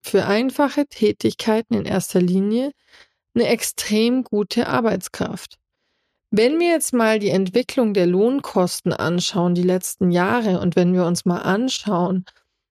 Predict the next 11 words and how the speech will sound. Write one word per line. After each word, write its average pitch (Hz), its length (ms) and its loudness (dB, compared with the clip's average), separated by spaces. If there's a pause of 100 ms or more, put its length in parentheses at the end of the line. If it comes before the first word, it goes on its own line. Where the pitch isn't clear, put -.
(160)
was 196 300 0
grad 185 260 0
die 185 80 2
Minister 185 480 2
so 180 140 0
vorschlagen 175 720 0
in 175 140 0
Deutschland 214 600 0
mit 202 80 -2
dem 185 140 2
direkten 190 680 0